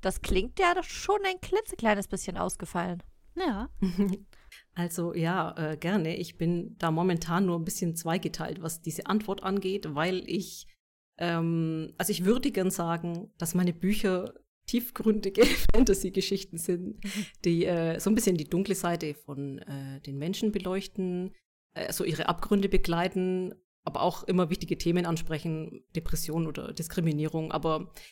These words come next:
Speaker 3: ich sag, ich bin zweigeteilt mit dieser Antwort, weil, äh, ich habe das Gefühl,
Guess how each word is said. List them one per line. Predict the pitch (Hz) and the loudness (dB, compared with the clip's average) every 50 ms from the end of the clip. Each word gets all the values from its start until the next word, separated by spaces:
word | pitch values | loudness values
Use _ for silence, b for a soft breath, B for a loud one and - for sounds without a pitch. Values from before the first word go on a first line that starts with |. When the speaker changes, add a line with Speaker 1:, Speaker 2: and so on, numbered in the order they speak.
| B _ - | B _ -8
Speaker 3:
ich | - 160 | -4 -2
sag, | - 185 165 | 0 0 0
ich | 165 - | 0 0
bin | 185 170 | 0 0
zweigeteilt | - - 165 175 175 208 202 - 190 180 180 170 - | 0 0 0 2 2 2 2 2 2 2 2 2 0
mit | 180 175 - | -2 0 -2
dieser | 151 165 - | -2 0 0
Antwort, | - 190 160 175 170 165 156 | 0 0 0 0 0 0 2
weil, | 160 160 160 160 165 165 165 - - _ _ _ _ _ _ _ _ - - - - | 2 2 2 2 0 -2 -2 -6 -12 _ _ _ _ _ _ _ _ -20 -20 -20 -8
äh, | - 185 185 - | -6 -6 -4 -4
ich | - - | -4 -2
habe | 185 185 185 208 202 190 185 | -2 0 2 4 4 4 4
das | 180 175 - | 2 0 -2
Gefühl, | - 170 - - 185 185 196 196 196 202 - | -4 -6 -4 -2 0 0 2 0 -2 -4 -6